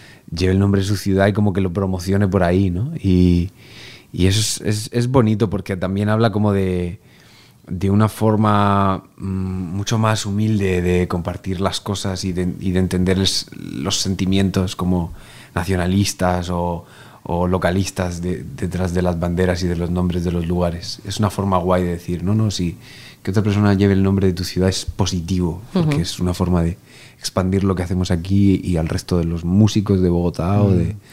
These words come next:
Speaker 1: la gente que hace cosas en Bogotá interesantes y bonitas.
Speaker 3: También hay un intercambio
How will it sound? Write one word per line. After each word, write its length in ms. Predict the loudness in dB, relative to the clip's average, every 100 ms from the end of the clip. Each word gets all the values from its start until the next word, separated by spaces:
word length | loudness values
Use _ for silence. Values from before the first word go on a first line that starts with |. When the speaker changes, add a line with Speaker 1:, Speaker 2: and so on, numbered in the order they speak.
| -20 -12 -4
Speaker 1:
la 80 |
gente 300 | -2 0 0
que 80 | 0
hace 160 | -2 -2
cosas 280 | -2 -2 0
en 80 | 2
Bogotá 360 | 2 2 2
interesantes 600 | 0 -2 -2 -2 0 0
y 20 | 0
bonitas. 500 | 2 0 -4 -16 -20 -14 -4
Speaker 3:
También 240 | -2 2
hay 80 | 2
un 100 | 2
intercambio 720 | 0 -2 0 0 2 2